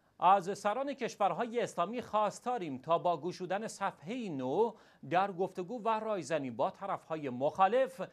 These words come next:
در حفظ امنیت و پایداری در جامعه خود قدمی مؤثر بردارند.» در ادامه این نامه آمده:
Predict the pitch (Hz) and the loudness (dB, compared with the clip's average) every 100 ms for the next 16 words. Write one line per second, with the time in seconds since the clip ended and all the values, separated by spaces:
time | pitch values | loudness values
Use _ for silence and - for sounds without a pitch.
0 | _ _ 139 147 147 120 143 180 139 180 | _ _ 0 2 2 0 -2 -4 -2 0
1 | 170 170 180 190 147 190 190 190 165 175 | 0 0 -2 -2 0 0 2 -2 0 -4
2 | 202 185 190 170 190 175 170 160 147 - | -4 0 0 0 -2 0 -2 -6 -6 -2
3 | 131 - 147 135 131 190 180 180 - 160 | -4 2 0 2 -2 -4 -4 -2 -2 -2
4 | - - 165 113 127 117 107 101 - _ | -4 -4 -4 0 2 2 -2 -6 -8 _
5 | _ _ _ _ _ - 147 156 156 151 | _ _ _ _ _ 4 6 6 4 2
6 | 151 160 160 151 147 131 143 156 143 131 | 2 -4 -6 -4 -4 -2 -4 -2 0 0
7 | 110 135 196 | 0 -2 -4